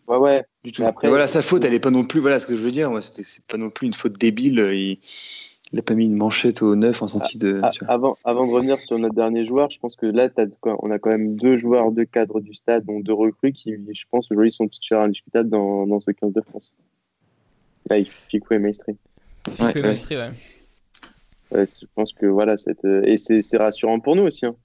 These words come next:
Speaker 1: C'est rassurant pour
Speaker 3: Le
Speaker 1: nous, c'est-à-dire
Speaker 3: retour,
Speaker 1: qu'on a une
Speaker 3: le
Speaker 1: bonne
Speaker 3: retour
Speaker 1: base.
Speaker 3: du stade en
Speaker 1: Bah
Speaker 3: équipe
Speaker 1: ouais.
Speaker 3: de France.
Speaker 1: Bah, il faut ça, il faut, bien sûr.
Speaker 3: Et enfin, Danti, euh, il n'a pas joué.
Speaker 1: Bah, écoute, il est, ouais, difficile de trouver sa place dans ce type de match, hein.
Speaker 3: Euh, ouais, ouais, mais, euh,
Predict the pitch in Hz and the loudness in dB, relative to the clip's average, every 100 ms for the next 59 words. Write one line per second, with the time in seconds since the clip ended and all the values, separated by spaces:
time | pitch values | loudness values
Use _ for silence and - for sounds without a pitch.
0 | _ _ _ _ _ 98 98 - 101 104 | _ _ _ _ _ -6 -6 -4 -4 -2
1 | 101 117 143 143 156 196 190 147 101 101 | -4 -4 -2 -2 -2 0 0 -2 -4 -4
2 | 143 147 151 160 156 156 - 170 156 110 | -4 -4 -2 -2 -2 -6 -4 -2 2 4
3 | 127 147 165 - 170 165 - - _ _ | 4 4 2 -2 -6 -6 -10 -20 _ _
4 | - 107 107 _ 131 - 151 131 98 _ | 0 2 0 _ -8 -2 0 0 -2 _
5 | 139 110 98 - - 117 - - - - | -8 -6 -8 -10 -12 -12 -14 -16 -12 -10
6 | - - _ 196 233 226 254 233 247 240 | -12 -16 _ -2 0 0 0 2 2 0
7 | - 269 254 202 - 127 123 143 196 180 | -6 -8 -8 -12 -8 -4 -2 0 0 0
8 | 147 127 131 - - 98 95 107 98 - | -2 -4 -10 -16 -6 -4 -4 -6 -8 -12
9 | 104 101 95 95 - - - 107 - 127 | -10 -6 -4 -6 -8 -10 -4 -4 0 4
10 | 123 - 120 113 113 101 113 110 107 - | 4 4 2 2 0 0 0 0 -2 -4
11 | 107 104 95 - 107 - - 135 160 214 | -4 -2 -4 -10 -20 -18 -12 -4 0 2
12 | 226 147 127 127 127 131 123 117 | 0 0 -4 -4 -6 -8 -10 -12